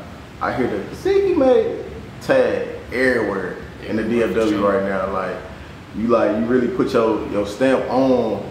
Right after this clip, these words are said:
Speaker 1: the Ziggy Made, like, with that tag. What made you even go the tag route?
Speaker 2: Uh, I went the tag route 'cause that's, it's really all about branding. You know what I'm
Speaker 1: Yeah.
Speaker 2: saying? Branding yourself. You, you do a beat or a composition, I mean, compose, compose anything,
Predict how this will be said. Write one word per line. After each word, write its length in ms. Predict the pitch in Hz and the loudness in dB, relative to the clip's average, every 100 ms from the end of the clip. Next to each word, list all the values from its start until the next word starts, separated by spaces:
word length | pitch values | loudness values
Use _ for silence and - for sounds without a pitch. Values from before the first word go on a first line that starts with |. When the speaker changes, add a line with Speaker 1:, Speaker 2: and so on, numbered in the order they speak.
| - | -10
Speaker 1:
the 80 | 95 | -6
Ziggy 400 | 98 127 120 113 | -2 0 0 2
Made, 240 | 127 131 113 | 4 4 2
like, 260 | 107 101 | 0 0
with 100 | 107 | 0
that 180 | 104 101 | 0 2
tag. 260 | 131 123 123 | 4 4 2
What 80 | 147 | 2
made 240 | 143 139 | 2 2
you 140 | 131 - - - - - - | 0 -2 -8 -12 -12 -12 0
even 200 | 135 131 | 4 6
go 140 | 127 123 | 6 4
the 80 | |
tag 360 | - 139 123 - | 2 2 2 0
route? 340 | 107 90 - - - - - - | -2 -2 -6 -10 -14 -16 -16 -10
Speaker 2:
Uh, 500 | 123 123 123 123 117 - | -6 -4 -4 -6 -8 -10
I 40 | 135 | -8
went 180 | 156 - | -6 -6
the 100 | 113 | -6
tag 300 | 147 151 120 | -6 -4 -4
route 180 | 113 110 | -4 -6
'cause 160 | 113 | -6
that's, 380 | 120 151 - - - | -4 -6 -6 -12 -10
it's 140 | 147 | -8
really 260 | 135 147 127 | -4 -4 -2
all 180 | 117 117 | -4 -4
about 280 | 110 107 104 | -6 -6 -6
branding. 420 | 110 131 110 101 - - - | -4 -4 -6 -10 -12 -14 -8
You 80 | 120 | -4
know 60 | |
what 60 | 117 | -2
I'm 40 | |
Speaker 1:
Yeah. 60 | 113 | -4
Speaker 2:
saying? 220 | 117 110 | -8 -10
Branding 340 | 104 113 113 110 | -8 -8 -6 -6
yourself. 420 | 107 - 117 110 | -8 -8 -8 -8
You, 120 | 120 - - - - - - | -10 -14 -16 -16 -16 -16 -12
you 260 | 123 120 - - 113 | -10 -10 -12 -12 -4
do 220 | 123 113 | -2 -2
a 40 | |
beat 260 | 123 131 120 | -4 -6 -8
or 160 | 107 107 | -8 -10
a 20 | |
composition, 680 | 127 123 117 127 123 131 127 - | -8 -8 -8 -8 -8 -10 -12 -10
I 40 | - | -8
mean, 240 | 117 104 - | -6 -8 -8
compose, 520 | 113 113 135 135 139 - - - - | -10 -6 -6 -6 -8 -12 -14 -14 -14
compose 400 | 110 131 131 127 | -6 -2 -2 -2
anything, 540 | 135 127 131 131 | -4 -6 -6 -6